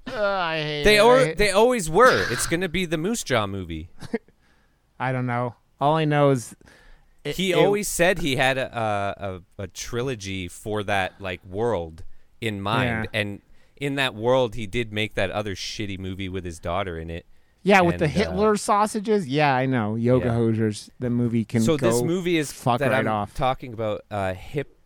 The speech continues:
Speaker 2: hypochondri-, or hypochondriac. Yeah,
Speaker 1: Yeah.
Speaker 2: that's what it is.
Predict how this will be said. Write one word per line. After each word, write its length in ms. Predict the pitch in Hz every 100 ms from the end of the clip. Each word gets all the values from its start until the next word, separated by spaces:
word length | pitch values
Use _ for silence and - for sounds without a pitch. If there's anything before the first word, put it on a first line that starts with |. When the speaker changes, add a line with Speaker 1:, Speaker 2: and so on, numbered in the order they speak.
| _ _ _ -
Speaker 2:
hypochondri-, 1200 | 151 - 151 143 127 _ - _ - 117 127 131 -
or 160 | 104 92
hypochondriac. 800 | 117 135 131 117 95 87 80 76
Yeah, 120 | -
Speaker 1:
Yeah. 220 | 151 135 117
Speaker 2:
that's 120 | -
what 80 |
it 40 |
is. 100 | -